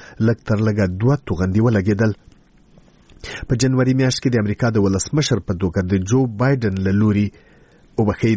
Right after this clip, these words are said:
د جو بایدن له لوري په راوروسته موده کې په عراق کې پر هغو اډو چې امریکایي قراردادیان یا پوځیان پکې دېره دي،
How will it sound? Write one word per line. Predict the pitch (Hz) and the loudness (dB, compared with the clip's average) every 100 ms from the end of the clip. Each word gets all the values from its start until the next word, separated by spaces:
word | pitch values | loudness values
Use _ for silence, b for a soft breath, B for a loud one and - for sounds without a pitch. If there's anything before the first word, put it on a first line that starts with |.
| 98 | 2
د | 107 101 95 | 0 0 0
جو | 131 | 0
بایدن | 123 135 123 117 104 | 2 0 0 -2 0
له | 104 104 | 2 2
لوري | 139 131 101 | 4 2 0
په | 104 | -2
راوروسته | 101 120 131 - 95 | 0 0 -2 -4 -2
موده | 107 151 | 0 0
کې | - 156 B B - | -2 -6 B B -2
په | 110 | 0
عراق | 107 123 - - | 0 -2 -6 -2
کې | 127 110 | -2 -2
پر | 98 87 | -4 -2
هغو | 135 120 - | 0 0 0
اډو | 98 107 104 | -2 0 0
چې | - 90 | -2 -2
امریکایي | 95 - 95 101 - | -2 0 -2 -2 -2
قراردادیان | 92 95 90 90 117 120 117 b b 131 | -2 0 0 0 0 0 -4 b b 0
یا | 139 113 | 0 0
پوځیان | 98 101 110 - | 0 0 -2 -2
پکې | 104 90 82 | -4 -4 -2
دېره | 92 127 | 0 0
دي، | 120 | 2